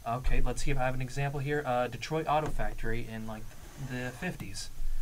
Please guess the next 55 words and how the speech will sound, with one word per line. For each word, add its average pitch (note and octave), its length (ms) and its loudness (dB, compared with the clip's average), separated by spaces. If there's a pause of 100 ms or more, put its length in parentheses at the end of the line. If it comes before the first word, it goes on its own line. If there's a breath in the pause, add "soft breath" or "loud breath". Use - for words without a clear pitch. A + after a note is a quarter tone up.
(520 loud breath)
You're C3+ 260 2
at C#3+ 120 4
a C3+ 40 0
comf-, B2 360 -6
you're B2+ 160 -4
at B2 120 0
a A#2 40 -4
comfortable A2+ 480 -6
standing. C3 420 -6
You G#2 80 -10
have G#2 120 -10
a - 40 -12
steady A2 340 -10
job. B2 280 0
You A#2+ 80 -8
have B2 160 0
a, A#2 80 -6 (220)
quite F3 240 0
a D3 60 -4
good A#2+ 280 -6
wage. G3 320 -6
You A2 80 -10
got G#2 160 -8
the B2+ 80 -8
union F3 360 -4
benefits A2+ 460 -8
and C#3+ 100 -4
everything. F3+ 340 -6 (400 loud breath)
You C3 160 -2
don't C#3+ 200 -2
necessarily B2 580 -6
have A2 220 -8
to A2 60 -12
have G#2 200 -10
a - 120 -8
hard G#2 180 -8
life. F3 360 -2 (300 loud breath)
You A#2 120 -8
can A2+ 140 -8
easily A2 340 -8
do G#2+ 180 -10
whatever. C3+ 280 -6
You C#3+ 140 -8
can A2 160 -10
get G#2 160 -10
on G2+ 140 -12
the G2 60 -14
road G#2+ 220 -12
trips G#2+ 200 -14
with A#2 100 -14
the G2+ 80 -12
family. C#3+ 420 -6 (180)
It's - 140 -14
quite - 240 -14
affordable. E3 540 -6